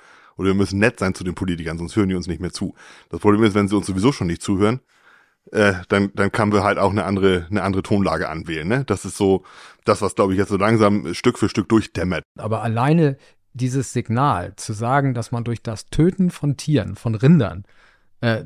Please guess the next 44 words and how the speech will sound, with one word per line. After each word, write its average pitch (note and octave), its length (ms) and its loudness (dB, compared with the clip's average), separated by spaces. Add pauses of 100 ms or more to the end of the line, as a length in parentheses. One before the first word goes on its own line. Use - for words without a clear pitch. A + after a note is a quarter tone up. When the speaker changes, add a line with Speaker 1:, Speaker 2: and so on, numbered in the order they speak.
Speaker 2:
das - 200 -6
Klima C#3 300 2
schützt, - 380 -8
das F#2 120 -8
find A#2 220 -4
ich A#2 200 -10
schon, G#2 320 -8
also G2 180 -10
find G2 220 -10
ich, F#2 200 -16
äh, C#3+ 160 -16
unmöglich. A#2 680 -2
D-, E2 160 -12
was G#2+ 180 -10
sendet C3 260 0
man A2 160 -4
damit A2+ 280 -2
für - 100 -8
ein A2 80 -4
Signal G#2+ 340 -4
aus? F#2 160 -8
Das G2+ 220 -8
Rind D#3+ 240 4
an A#2+ 160 0
sich, C3+ 240 -2
wenn A2+ 100 -2
ich G#2+ 60 -4
jetzt A#2+ 180 -8
nur F3+ 140 4
das A#2 240 0
Rind D#3 320 4
sehe, G#2 560 0
ich - 160 -14
rede C#3+ 160 -2
jetzt B2+ 120 -8
gar C#3 120 0
nicht C#3 100 -2
von C3 120 -2
der G#2+ 120 -2
Haltung, C3 300 -2
sondern A2 220 -2
nur D3+ 120 0
das A2+ 180 -4
Rind. D3+ 240 4